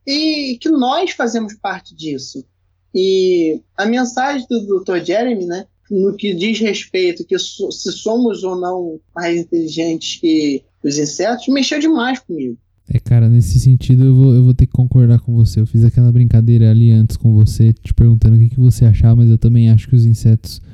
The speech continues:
Speaker 2: são mais inteligentes do que a gente, viu? Porque, aliás, eles têm uns milhões de anos antes do que a gente aqui na Terra, né? Eles ainda tão aqui, a gente quase não tá mais aqui, já, <laughs> já tá quase destruímos isso aqui.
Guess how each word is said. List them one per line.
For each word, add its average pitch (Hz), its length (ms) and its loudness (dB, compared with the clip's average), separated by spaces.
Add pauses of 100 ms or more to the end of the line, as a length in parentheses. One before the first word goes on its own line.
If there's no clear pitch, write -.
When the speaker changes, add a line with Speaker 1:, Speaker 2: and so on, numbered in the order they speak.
Speaker 2:
são - 180 2
mais 120 280 4
inteligentes 120 560 4
do 123 120 0
que 120 120 2
a 120 80 6
gente, 113 280 4
viu? 120 80 6
Porque, 139 520 0 (240)
aliás, 196 300 4
eles 202 180 2
têm 214 120 2
uns 208 180 4
milhões 175 380 6
de 180 180 0
anos 147 280 2
antes 135 300 0
do 139 100 0
que 127 100 0
a 127 60 6
gente 120 240 4
aqui 127 140 0
na 120 140 4
Terra, 113 360 2
né? 113 160 2
Eles 123 480 2
ainda 139 260 4
tão 147 220 4
aqui, 143 340 2 (280)
a 127 80 4
gente 131 180 2
quase 160 300 0
não 160 120 2
tá 143 160 2
mais 143 220 2
aqui, 156 320 0
já, 156 120 4 (520)
<laughs> - 560 -10
já 151 140 0
tá 143 80 -4
quase 170 240 0
destruímos 160 680 2
isso 143 80 2
aqui. 170 320 0